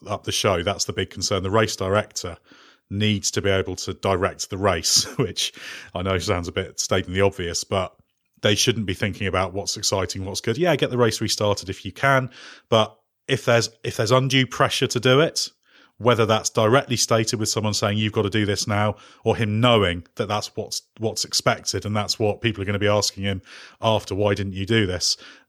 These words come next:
then that's a problem. And I think that sort of the, the Liberty Media, the F one side, commercial rights holder and the regulator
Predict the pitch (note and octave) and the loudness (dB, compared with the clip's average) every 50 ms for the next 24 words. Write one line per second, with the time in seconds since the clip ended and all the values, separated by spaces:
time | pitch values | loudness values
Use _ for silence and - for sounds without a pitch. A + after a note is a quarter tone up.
0 | _ - G#2+ G2+ G2 G2 G#2 G2+ - - - F#2 - G#2+ G2 - - F2 E2 D#2 | _ -2 0 0 0 0 -2 -2 -2 -4 -6 -2 0 0 0 0 -2 -12 -12 -12
1 | - G2 G2+ G2 F#2+ - A#2+ G#2 G#2 - _ _ _ - - G#2+ G2 F#2+ - - | -8 -6 -4 -4 -2 -2 -2 -4 -4 -6 _ _ _ -4 -2 0 0 -2 -2 -4
2 | - - - G#2+ G2+ G2 F#2 - - - - - - - - _ _ _ _ - | -2 -2 -2 0 0 -2 -2 -4 -8 -20 -20 -20 -20 -20 -20 _ _ _ _ -10
3 | G2+ F#2+ F#2+ G2+ G2+ G#2+ A2+ A2 A2 - - A2 G2 G2+ G2+ G2 G2 F2 G2+ F#2+ | -8 -6 -4 0 2 2 2 2 2 0 -2 -2 0 0 0 0 0 0 0 0
4 | G2 G#2 G#2 G2 - - A2 G#2 F#2 F#2+ F#2+ - - G#2 G2 G2 G2 F#2+ F#2 - | 2 2 0 0 0 -2 -2 -2 0 -2 -2 -2 -2 0 0 0 0 -2 -4 -8
5 | _ _ - - G2+ G#2 G2+ G2 F2+ - - G#2 F#2+ F#2 G#2 G2+ G2 F2 - - | _ _ -10 -4 -2 0 0 0 0 -2 -4 -6 -2 -2 -2 -2 -2 -4 -6 -4
6 | G2+ F#2+ F#2+ F#2 F#2+ F2 F2+ G2+ G2 G2 G2 G#2+ G#2 G2+ - G2+ G2 G2 G2 F#2 | -4 -4 -4 -4 -4 -4 -4 -6 -4 0 0 0 0 0 0 -2 -2 -2 -2 -2
7 | - - G#2 G#2 | -4 -2 -2 -2